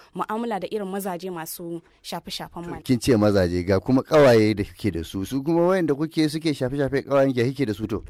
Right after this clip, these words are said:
Speaker 1: To gaskiya wayanda su kuma kawaye su mata to su ma dai duka, duka ɗaya ne tunda abin da ya yi jikin namiji shi ya yi jikin mace. Su ma ɗin gaskiya suna ƙarni ɗin. To kuma shi wannan bayan da za ka yi da su, iyaka ka ba su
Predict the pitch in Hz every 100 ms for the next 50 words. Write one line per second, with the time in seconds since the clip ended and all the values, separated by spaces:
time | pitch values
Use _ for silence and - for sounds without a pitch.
0 | - - 214 - 240 262 - 302 349 277
1 | 220 - - - 294 339 311 320 302 220
2 | 208 185 _ _ _ _ _ _ - 320
3 | 339 339 339 349 330 330 370 196 _ -
4 | - 330 330 320 277 311 - 226 320 -
5 | 220 208 208 196 147 _ - 277 240 202
6 | 247 262 233 240 214 247 254 302 247 -
7 | 226 226 190 - 208 175 - 160 - -
8 | - _ _ - 277 269 269 285 196 247
9 | - 285 254 277 196 - 180 185 - 180
10 | _ _ - 220 285 311 - 330 339 302
11 | 277 285 285 269 - 254 320 269 214 220
12 | 226 208 190 - - 294 240 302 247 208
13 | 214 -